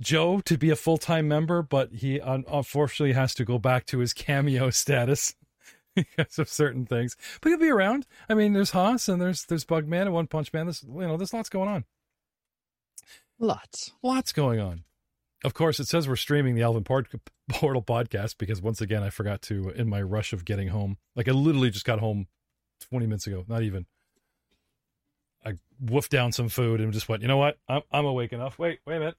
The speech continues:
Speaker 1: Hang on. I don't need a coffee. I've got my Jameson B twelve vitamin." You just put a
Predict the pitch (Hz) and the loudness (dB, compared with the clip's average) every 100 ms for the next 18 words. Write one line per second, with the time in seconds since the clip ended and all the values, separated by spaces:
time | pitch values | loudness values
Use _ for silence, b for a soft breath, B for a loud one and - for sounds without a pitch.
0 | _ 165 170 156 185 b b b b - | _ 0 2 2 -2 b b b b -2
1 | 165 160 135 135 123 123 156 180 - _ | 0 2 0 -2 -2 -2 -4 -6 -10 _
2 | 117 117 104 117 117 117 113 107 107 - | -2 0 2 0 0 -2 -2 -4 -6 -10
3 | _ _ _ _ _ _ _ _ _ 101 | _ _ _ _ _ _ _ _ _ -8
4 | 120 131 139 139 123 123 131 139 135 113 | -2 -2 -2 -2 -2 -2 -2 0 0 0
5 | 131 123 120 - _ _ _ _ _ _ | -4 -4 -8 -14 _ _ _ _ _ _
6 | _ _ _ _ _ - 101 113 - 123 | _ _ _ _ _ -18 -12 -12 -8 -6
7 | 110 | -6